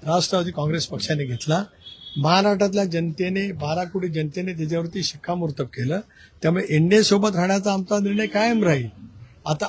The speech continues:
आमचा एनडीएमध्ये राहण्याचा निर्णय कायम राहील, या भूमिकेशी जे सुसंगत असतील ते निर्णय करतील. तो निर्णय त्यांनी करायचा आहे. मी तेच म्हटलं, मी आज नाही म्हणत. मी गेले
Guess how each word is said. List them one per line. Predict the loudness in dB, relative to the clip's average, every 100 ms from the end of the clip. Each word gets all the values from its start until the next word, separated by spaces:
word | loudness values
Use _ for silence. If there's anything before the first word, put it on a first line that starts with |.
| -2
आमचा | 0 2 4
एनडीएमध्ये | 6 6 6 6 4
राहण्याचा | 4 4 4 4
निर्णय | 4 4 2
कायम | 2 2 2 4
राहील, | 6 6 2 -4 -14 -16 -4 4
या | 6
भूमिकेशी | 8 6 6 4 4 2
जे | 2 0
सुसंगत | 0 2 4 6 4
असतील | 2 2 0 -2 -12 -20 -20 -4 4
ते | 6
निर्णय | 8 8
करतील. | 8 6 6 2 2
तो | -2 4 6
निर्णय | 6 6
त्यांनी | 6 6 6
करायचा | 6 6 4
आहे. | 2 -2 -18 -6 2
मी | 4
तेच | 6 4
म्हटलं, | 2 0 -2 -4 -14 -20 -10 -2
मी |
आज | 0 2 2
नाही | 0
म्हणत. | 0 0 -2 -8 -20 _ -2
मी | 2
गेले | 4 4 2 0